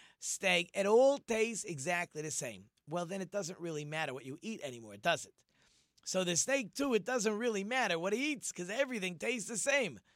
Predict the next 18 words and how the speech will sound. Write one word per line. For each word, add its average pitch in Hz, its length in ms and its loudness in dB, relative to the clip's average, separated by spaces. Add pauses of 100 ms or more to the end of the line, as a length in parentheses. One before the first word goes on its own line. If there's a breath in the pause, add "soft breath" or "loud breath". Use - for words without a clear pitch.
(240 soft breath)
So - 240 -4
why 180 260 -2
is 175 120 -4
that 160 120 0
a 127 40 -8
punishment? 135 560 -10 (680 soft breath)
So - 160 -12
there's 151 140 -4
a - 40 -16
fascinating 180 840 -2
thought. - 600 -4 (260)
For 127 140 -10
this 165 240 -2
alone, 175 320 0
it's 127 160 -8
worth 135 200 -4
listening. 123 480 -8 (1700 soft breath)
Everybody 240 760 0